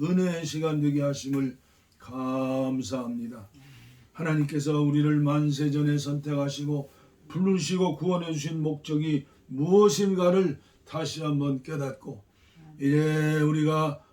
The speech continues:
얼마 있지 않으면 주님이 오실 것인데, 아니, 오늘 우리들이 아니면 주님 앞에 설 터인데, 주님 앞에 설 때 부끄러움 당하지 않게 하시고, 살아생전 남은 시간 일 분 일 초 하루하루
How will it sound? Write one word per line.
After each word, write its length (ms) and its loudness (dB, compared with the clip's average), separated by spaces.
얼마 800 0
있지 320 -2
않으면 460 0
주님이 360 0
오실 340 0
것인데, 540 -4
아니, 340 -4
오늘 320 -4
우리들이 460 0
아니면 580 0
주님 340 -2
앞에 420 0
설 260 -4
터인데, 540 -2
주님 340 4
앞에 400 2
설 300 -6
때 420 0
부끄러움 640 -2
당하지 380 2
않게 300 -2
하시고, 480 -10
살아생전 1040 0
남은 300 0
시간 440 -8
일 320 2
분 180 -2
일 260 -4
초 260 0
하루하루 800 -2